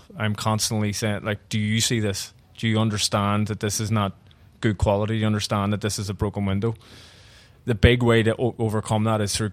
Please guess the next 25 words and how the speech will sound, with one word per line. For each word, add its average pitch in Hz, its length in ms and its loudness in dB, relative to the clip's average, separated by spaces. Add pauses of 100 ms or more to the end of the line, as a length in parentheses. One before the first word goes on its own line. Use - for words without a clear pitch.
like, 107 260 -6
a-, 104 180 -4
as 110 180 -2
my 110 540 0 (160)
role 107 320 0
now 104 220 2
as 101 140 0
a 107 60 -2
leader 104 220 0
of 98 80 -2
the 104 80 -4
company, 107 420 -2
it's 101 340 -8 (680)
communicate, 113 600 0
communicate, 104 560 0
communicate, 104 560 0 (760)
explain 113 420 2
your 107 140 2
expectations, 104 720 -2
explain 107 360 -2
the 104 60 0
vision, 104 340 -2
explain 104 400 -2
the 101 60 0
standards, 101 640 -2